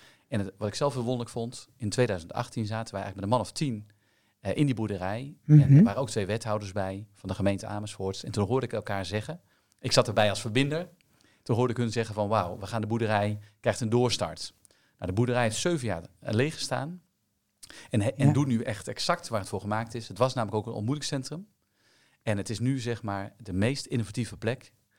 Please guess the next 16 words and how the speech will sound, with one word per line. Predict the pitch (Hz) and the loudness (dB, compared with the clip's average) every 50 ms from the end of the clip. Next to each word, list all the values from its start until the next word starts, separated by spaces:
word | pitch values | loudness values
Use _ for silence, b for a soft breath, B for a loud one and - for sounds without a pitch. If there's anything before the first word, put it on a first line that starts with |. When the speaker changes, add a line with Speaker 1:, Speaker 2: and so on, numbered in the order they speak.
| _ _ _ _ _ _ | _ _ _ _ _ _
Speaker 1:
van | - 101 98 87 | -4 -2 -2 0
heel | 90 101 117 117 - - | 0 0 -2 -2 -2 -2
Amersfoort. | 110 107 107 101 - - 80 98 104 - - - - - | -4 -4 -4 -6 -8 -10 -12 -12 -12 -12 -14 -14 -16 -16
Speaker 2:
Het | 185 143 175 | -4 0 4
is | 160 160 | 6 6
een | 156 | 8
soort | - 165 156 | 8 8 8
broedplaats | 139 160 196 214 - - 185 190 202 175 - - - | 10 10 8 8 8 6 6 6 6 6 6 4 6
van, | 170 165 160 160 | 10 12 12 12
eh, | 156 156 | 12 12
nieuwe | 156 175 196 196 196 | 12 12 12 12 12
ideeën | 196 190 175 160 175 175 160 | 12 10 10 10 12 12 12
Speaker 1:
Ja, | 143 | 12
Speaker 2:
bijvoorbeeld. | 139 143 135 - - 139 131 135 139 131 - - - | 10 8 6 6 6 6 6 6 4 0 -2 -6 -4
Speaker 1:
ja, | - - 147 | 0 0 2
Speaker 2:
Oké. | - - 160 160 165 | 4 4 4 4 2